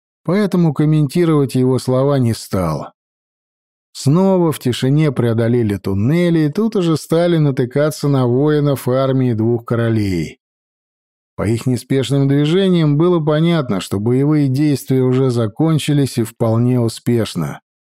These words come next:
Несколько вопросов, и я привел своих сопровождающих к временной резиденции Галиндаина третьего и Вахтигана Урлана.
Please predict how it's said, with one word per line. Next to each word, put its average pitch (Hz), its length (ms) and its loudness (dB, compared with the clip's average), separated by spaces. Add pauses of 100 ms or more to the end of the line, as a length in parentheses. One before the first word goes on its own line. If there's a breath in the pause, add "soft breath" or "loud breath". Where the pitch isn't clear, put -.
(640)
Несколько 120 540 0
вопросов, 165 680 0
и 185 80 4
я 220 180 2
привел 165 460 2
своих 135 400 0
сопровождающих 123 1120 0
к - 80 -4
временной 143 580 2
резиденции 135 880 0
Галиндаина 123 800 2
третьего 139 560 0
и 175 260 0
Вахтигана 117 880 0
Урлана. 101 600 -2